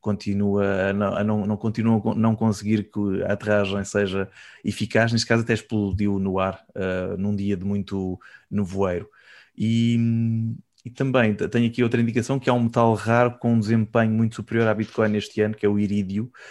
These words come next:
eh, um metal precioso, raro. Também achei curioso essa, essa notícia. Eh, e Alan Turing, o matemático britânico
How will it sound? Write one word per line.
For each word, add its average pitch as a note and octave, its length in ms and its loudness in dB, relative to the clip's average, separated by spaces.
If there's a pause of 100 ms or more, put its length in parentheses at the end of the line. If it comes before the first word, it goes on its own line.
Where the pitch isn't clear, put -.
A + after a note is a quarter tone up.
(260)
eh, G2 160 0
um F#2 240 -4
metal F#2 540 -4
precioso, G2 540 -4 (240)
raro. F2+ 440 -4
Também F#2+ 240 -6
achei F#2+ 220 -10
curioso F2+ 360 -10
essa, F2 320 -12 (480)
essa - 280 -4
notícia. F#2+ 580 -8 (380)
Eh, A2+ 200 4
e C3 280 0
Alan C#3+ 260 4
Turing, G#2+ 460 2 (120)
o F#2+ 480 -4
matemático G#2 640 -2
britânico G#2+ 720 0